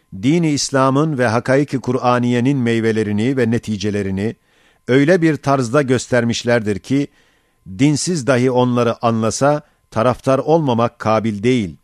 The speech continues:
Hem iman ve İslam'ın delil ve bürhanlarını o derece kuvvetli göstermişlerdir ki,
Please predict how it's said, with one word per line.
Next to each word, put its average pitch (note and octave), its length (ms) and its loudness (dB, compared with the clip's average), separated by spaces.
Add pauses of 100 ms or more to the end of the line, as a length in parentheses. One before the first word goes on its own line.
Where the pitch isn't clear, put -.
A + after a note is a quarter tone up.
(600)
Hem C3 260 0
iman D3+ 440 2
ve E3 100 0
İslam'ın C#3+ 680 0
delil D3+ 300 2
ve C3+ 160 0
bürhanlarını A#2+ 800 0 (340)
o F3 140 2
derece C#3 320 2
kuvvetli B2+ 560 -2
göstermişlerdir B2 920 0
ki, D3+ 280 0